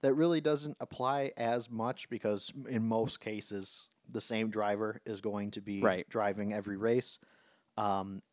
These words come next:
Speaker 1: and especially doesn't, you know, since there's a playoffs, you know, people aren't gonna be moving people in and out. Uh, but there is one car,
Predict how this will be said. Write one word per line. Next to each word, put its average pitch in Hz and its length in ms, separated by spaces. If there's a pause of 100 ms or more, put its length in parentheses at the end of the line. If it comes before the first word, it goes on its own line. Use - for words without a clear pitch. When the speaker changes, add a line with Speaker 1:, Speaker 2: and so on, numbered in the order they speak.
Speaker 1:
and 117 100
especially 120 420
doesn't, 107 360
you 117 80
know, 107 100
since 101 220
there's 101 180
a 98 40
playoffs, 104 520
you 104 60
know, 95 120
people 101 260
aren't 101 140
gonna 98 140
be 92 180 (240)
moving 98 320
people 101 320
in 98 60
and 95 100
out. 101 240 (460)
Uh, 95 260 (140)
but 110 300 (160)
there 127 160
is 123 120
one 135 240
car, 131 420